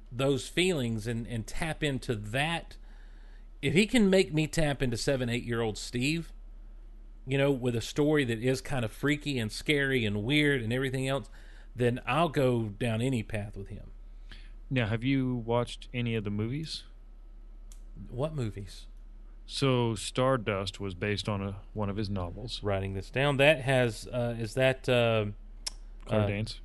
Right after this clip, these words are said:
Speaker 1: Claire Danes? I thought it was Rene Russo.
Speaker 2: No, Claire Danes.
Speaker 1: Okay.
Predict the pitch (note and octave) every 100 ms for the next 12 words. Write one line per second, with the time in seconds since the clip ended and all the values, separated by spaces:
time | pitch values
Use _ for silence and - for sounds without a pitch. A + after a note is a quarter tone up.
0 | - - - - - - - - C3 A#2
1 | G#2+ A2+ D#3 G3 A2 C3+ D#3+ C3+ A#2 A#2
2 | G2+ A2+ A2+ G#2+ A#2 A2 E2+ - - -
3 | - - - F#2+ E2+ G2+ G2 F#2+ G2 -
4 | - - - - - G2+